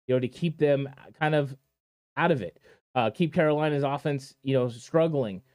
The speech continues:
They weren't able to consistently move the ball. You know, the forty-niners were holding them to field goals. Once again, you know, bending but not breaking. Uh, they did have, get the one touchdown. It was after the,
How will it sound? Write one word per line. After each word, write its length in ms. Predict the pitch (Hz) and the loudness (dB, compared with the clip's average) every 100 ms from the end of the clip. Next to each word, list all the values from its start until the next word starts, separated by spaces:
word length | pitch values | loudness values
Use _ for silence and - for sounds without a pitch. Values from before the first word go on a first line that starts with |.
| _ _ | _ _
They 60 | 123 | 0
weren't 200 | 147 160 | 2 4
able 260 | 160 156 151 | 2 2 0
to 60 | |
consistently 600 | 151 135 156 - 147 147 | -4 -4 -8 -8 -4 -2
move 240 | 139 147 135 | 0 0 0
the 100 | 127 | 0
ball. 340 | 123 120 98 | 0 0 -2
You 80 | 101 | -6
know, 60 | |
the 100 | 196 | -4
forty-niners 260 | - 143 135 | 0 2 2
were 80 | 127 | 0
holding 200 | 143 143 | 0 0
them 120 | 135 | -4
to 80 | 131 | -2
field 240 | 143 147 | 0 2
goals. 220 | 131 104 | 0 -2
Once 240 | 110 147 156 | 0 0 0
again, 480 | 123 147 147 123 - _ _ - | 0 0 0 -2 -8 _ _ -4
you 80 | 120 | -4
know, 80 | 110 | 0
bending 460 | 131 151 160 170 | 2 2 2 2
but 140 | 156 147 | 2 0
not 260 | 151 135 | -2 -2
breaking. 500 | 127 139 139 104 92 _ _ _ - | 0 2 0 -4 -6 _ _ _ -4
Uh, 140 | 123 | -2
they 100 | 120 | 0
did 140 | 139 165 | 2 2
have, 160 | 160 | 2
get 160 | 147 156 | 0 2
the 80 | 143 | 2
one 320 | 127 147 160 | 2 2 2
touchdown. 560 | 160 156 - 165 156 147 | 0 -4 0 0 2 0
It 40 | |
was 100 | 135 | 0
after 320 | 139 139 143 | -2 0 0
the, 300 | 135 120 104 | 2 0 -4